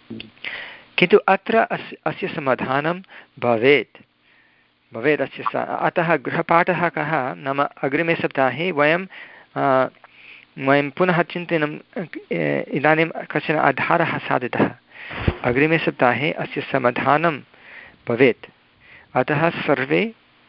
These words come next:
चिन्तयन्तु अस्मिन् सप्ताहे मानवस्य असाधारणधर्मः कः, किं भवितुमर्हति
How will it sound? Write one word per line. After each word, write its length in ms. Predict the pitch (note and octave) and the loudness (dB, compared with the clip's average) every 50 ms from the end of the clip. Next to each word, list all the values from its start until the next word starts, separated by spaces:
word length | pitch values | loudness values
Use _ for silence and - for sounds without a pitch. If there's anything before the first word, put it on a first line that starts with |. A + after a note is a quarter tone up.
| _ _ - - | _ _ -10 -4
चिन्तयन्तु 800 | - C#3 B2+ A#2 - B2+ B2 B2 B2 B2 - E3 F3+ A3+ B3+ _ _ - - - - - _ - | -2 -2 -2 0 0 0 2 0 -2 -2 0 2 2 2 2 _ _ -20 -20 -20 -20 -20 _ -16
अस्मिन् 280 | - - - - A#2+ A2 | -14 -12 -10 -8 -8 -8
सप्ताहे 560 | - - - - A#2 A2+ - - E3 F#3 A3 - _ - - - - - - - - _ _ - _ - - A#2 | -8 -10 -2 0 0 0 0 0 -2 -2 -4 -6 _ -20 -20 -18 -18 -20 -20 -20 -20 _ _ -20 _ -14 -10 -6
मानवस्य 1120 | A#2 A#2+ A#2+ A#2+ B2+ C3 C#3 C3+ C3+ C#3+ C#3+ C#3 - - - - D#3+ D#3+ E3+ F#3+ G3+ G#3 G3+ _ _ _ _ _ _ - | 2 4 6 6 6 6 4 2 0 0 0 0 -2 -8 -6 0 2 4 4 4 2 0 -4 _ _ _ _ _ _ -18
असाधारणधर्मः 1120 | - - - C3 B2+ A#2+ A2+ A#2 B2 A#2+ A#2 A#2 A2+ A2+ A2+ A2+ A2+ A#2 A2+ G#2+ G#2+ B2 B2+ - _ - | -12 -4 0 0 0 0 0 -6 -6 -6 -6 -6 -6 -6 -6 -6 -6 -6 -8 -8 -8 -10 -12 -12 _ -2
कः, 480 | - B2 A#2 - C3 C#3+ C#3+ C#3 C#3 C#3 - _ _ _ - - - - - _ _ - | 0 0 2 4 4 6 6 4 2 0 -4 _ _ _ -20 -20 -20 -20 -20 _ _ -8
किं 180 | - C#3 C3+ B2+ | -8 -6 0 2
भवितुमर्हति 1000 | C3 C3 B2+ B2+ - B2+ A#2+ A#2 A#2 A#2 A#2 - - C#3 C#3 C#3+ C#3 C3+ - | 4 4 4 0 -2 -8 -8 -8 -8 -8 -10 -6 -4 -2 0 0 0 -2 -4